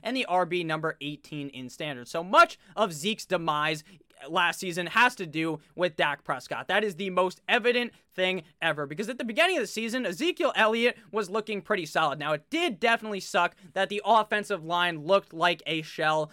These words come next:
of the past. If you guys remember the Dallas Cowboys in the prior years, they're always one of those teams that just has a brick fucking wall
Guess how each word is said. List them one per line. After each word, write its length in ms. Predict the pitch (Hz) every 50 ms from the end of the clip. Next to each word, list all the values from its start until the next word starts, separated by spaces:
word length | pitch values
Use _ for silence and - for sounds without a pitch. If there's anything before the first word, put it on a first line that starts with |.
| - -
of 160 | - 165 165 151
the 80 | 147
past. 320 | - - 180 185 196 190 -
If 100 | 233 330
you 60 | 330
guys 160 | 320 320 233
remember 400 | 220 196 180 175 190 196 196 208
the 80 | 180 170
Dallas 300 | 160 165 175 180 170 -
Cowboys 540 | - 175 170 170 156 170 175 175 170 160
in 120 | - 156 156
the 60 | 127
prior 420 | - _ - - 226 262 277 254
years, 320 | 247 247 240 247 254 247 - _ - _ _
they're 120 | 277 339
always 300 | 349 311 254 254 262 220
one 160 | 214 233 233
of 100 | 233 202
those 220 | 185 220 214 208 208
teams 400 | - - 185 185 190 190 180 - - 196 -
that 180 | 196 190 185 151
just 300 | - 220 226 233 226 -
has 240 | - 202 208 175
a 120 | 190 180 170
brick 420 | 156 _ - 165 233 277 277 -
fucking 560 | _ _ _ 240 220 226 - 220 190 160 156
wall 420 | 139 160 156 160 160 170 180 175